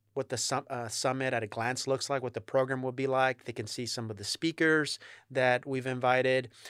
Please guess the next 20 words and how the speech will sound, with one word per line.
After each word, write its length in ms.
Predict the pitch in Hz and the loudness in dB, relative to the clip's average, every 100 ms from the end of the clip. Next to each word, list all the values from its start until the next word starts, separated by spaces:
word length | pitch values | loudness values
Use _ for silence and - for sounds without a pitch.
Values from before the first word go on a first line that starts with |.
| - - | -12 -8
We've 140 | 117 | -4
have 260 | 117 131 123 | 2 2 2
a 60 | |
lot 200 | 120 123 | 2 2
of 40 | 120 | 0
these 120 | 107 | -4
Fortune 360 | 139 131 131 | -4 -2 -4
five 220 | 117 123 120 | -2 -2 -2
hundred 260 | 123 117 | -4 -6
company 320 | - 123 120 | -8 -6 -6
executives 680 | 107 101 127 127 131 127 120 | -6 -2 -2 -2 -2 -2 -4
coming 400 | - 127 131 131 | -4 -2 -2 -4
to 140 | 143 | -2
this 240 | 131 123 - | -2 -4 -6
conference 500 | - 127 123 127 - | -4 -2 0 -2 -2
that 80 | 113 | -4
are 80 | |
supporting 540 | 107 110 - 139 131 123 | -4 -6 0 2 2 0
this 180 | 120 131 | -2 -2
event. 460 | 120 123 123 127 | 0 0 -2 -6